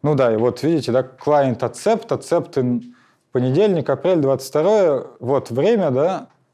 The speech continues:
это как раз то время, которое сервер создал, ну, получил toString от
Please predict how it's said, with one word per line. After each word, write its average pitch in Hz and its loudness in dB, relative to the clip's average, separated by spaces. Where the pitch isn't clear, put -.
это 143 -2
как 139 0
раз 143 0
то 175 2
время, 208 2
которое 160 2
сервер 151 2
создал, 139 2
ну, 135 2
получил 131 0
toString 165 0
от 147 -2